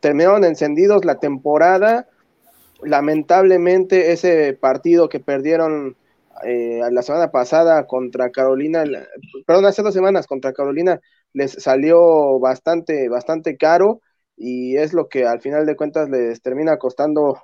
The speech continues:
la temporada. Eh, sin embargo, bueno, todavía tenían una ligera esperanza por la tarde,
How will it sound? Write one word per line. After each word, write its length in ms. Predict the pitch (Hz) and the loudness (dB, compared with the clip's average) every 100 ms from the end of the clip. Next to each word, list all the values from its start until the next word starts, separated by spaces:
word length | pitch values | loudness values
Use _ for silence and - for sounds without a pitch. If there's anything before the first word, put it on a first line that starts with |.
| - | -8
la 240 | 131 123 | -4 -2
temporada. 800 | 135 131 113 131 143 147 143 123 _ _ _ - | -2 -4 -2 2 4 4 4 0 _ _ _ -10
Eh, 640 | 113 120 120 117 117 117 117 | -4 -2 -2 -2 -2 -4 -6
sin 160 | 135 | -6
embargo, 360 | 143 143 214 220 | -4 0 2 2
bueno, 260 | 214 208 - | 2 2 2
todavía 480 | 190 185 185 190 | 2 4 4 4
tenían 600 | 185 160 160 190 202 180 | 0 -2 0 2 2 2
una 220 | 160 180 170 | 0 0 -2
ligera 540 | 139 170 170 170 143 | -2 0 2 2 2
esperanza 760 | 131 - 139 147 165 160 156 - | -2 -6 -4 -2 -2 -2 -2 -2
por 160 | 127 | -2
la 160 | 123 123 | -2 0
tarde, 480 | 151 156 156 139 | 2 2 2 -2